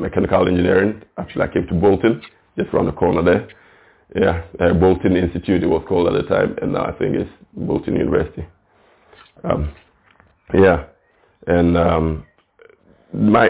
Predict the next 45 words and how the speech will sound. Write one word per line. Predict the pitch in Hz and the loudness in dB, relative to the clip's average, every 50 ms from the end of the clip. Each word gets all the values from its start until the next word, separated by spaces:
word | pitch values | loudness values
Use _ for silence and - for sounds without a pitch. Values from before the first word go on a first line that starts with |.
| - 92 | 4 2
experience | 90 - - - 104 98 98 98 98 - | 0 0 2 2 4 6 6 4 2 0
with | - 85 85 | 0 0 2
the | 73 87 | 2 0
Buddhist | 85 82 - 98 92 95 95 - - | 0 2 2 4 4 4 2 2 0
meditation | 85 87 87 - - 92 87 - 90 92 87 87 | 0 0 0 0 0 0 0 0 0 0 0 2
got | - 92 90 82 | 2 2 2 2
me | 92 87 - | 0 -2 0
so | - 95 95 87 - | 2 2 2 2 2
interested | - - 87 - - 95 82 - - 92 92 | 0 -2 -2 0 0 0 0 2 0 0 2
in | 90 87 | 2 2
the | 85 82 80 | 2 2 0
occult. | - - - 90 85 85 - - _ _ _ _ _ _ _ _ _ _ - | 0 2 0 2 2 0 -4 -10 _ _ _ _ _ _ _ _ _ _ -4
But | - - | 0 2
I, | - 82 87 87 80 - - - _ _ _ _ _ _ _ _ _ _ | 4 4 4 2 2 -2 -6 -12 _ _ _ _ _ _ _ _ _ _
all | 98 107 101 | 4 4 4
of | 87 | 2
a | - - | 2 2
sudden, | 107 95 90 90 85 85 85 87 - _ _ _ _ | 2 4 4 4 2 0 -2 -6 -12 _ _ _ _
leaving | - 95 98 98 104 104 101 | 0 2 2 4 4 4 4
Ghana, | 90 95 92 90 87 92 - | 4 4 4 4 2 0 -2
coming | - 98 98 101 95 | -2 0 0 0 0
to | - 90 | 0 0
the | 85 87 | 0 2
U | 95 92 90 | 2 0 0
K | - - 90 87 82 80 90 - - _ _ - | 2 2 2 2 2 -2 -6 -10 -16 _ _ -8
and | - 87 85 - - _ - | -8 -6 -6 -8 -10 _ -4
going | 185 196 - - | -2 -2 -2 -2
to | 85 82 | -4 -6
school, | - - 101 90 80 | -2 0 0 2 2
I | 87 | 2
had | 87 95 - - - | 0 0 -2 -2 0
freedom. | 110 104 101 110 113 110 - - _ _ _ _ _ _ _ _ _ - | 2 2 4 4 2 0 -4 -12 _ _ _ _ _ _ _ _ _ -2
So | 110 101 95 87 | 2 2 2 4
I | - 92 | 4 4
was | 92 90 90 95 | 4 4 4 2
not | 104 - - - | 0 0 0 -2
sort | - 98 87 | -2 0 0
of, | 82 - - - _ _ _ _ _ _ _ _ _ _ - | 0 -2 -4 -12 _ _ _ _ _ _ _ _ _ _ 0
well, | 95 87 - | 0 0 2
I | - 85 90 | 2 2 4
didn't | 90 107 104 107 98 | 4 4 4 2 0
have | - - 110 - - | 0 -2 -2 -2 -2
to | 90 | -2
go | 90 87 107 98 | 2 2 2 2
to | - 92 | 2 -4